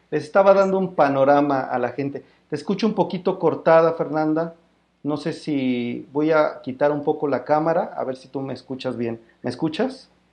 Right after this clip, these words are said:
¿Sí? Ok, perfecto.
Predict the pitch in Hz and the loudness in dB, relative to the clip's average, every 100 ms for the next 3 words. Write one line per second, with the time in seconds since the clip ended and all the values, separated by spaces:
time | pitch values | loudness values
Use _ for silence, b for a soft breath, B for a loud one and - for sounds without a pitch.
0 | _ _ _ _ _ _ _ _ _ _ | _ _ _ _ _ _ _ _ _ _
1 | _ _ _ _ _ _ _ _ _ - | _ _ _ _ _ _ _ _ _ -6
2 | 220 - _ _ _ _ _ _ _ _ | -6 -8 _ _ _ _ _ _ _ _
3 | _ _ _ _ _ - 127 123 107 113 | _ _ _ _ _ -8 -6 -6 -6 -8
4 | - 107 - | -8 -14 -16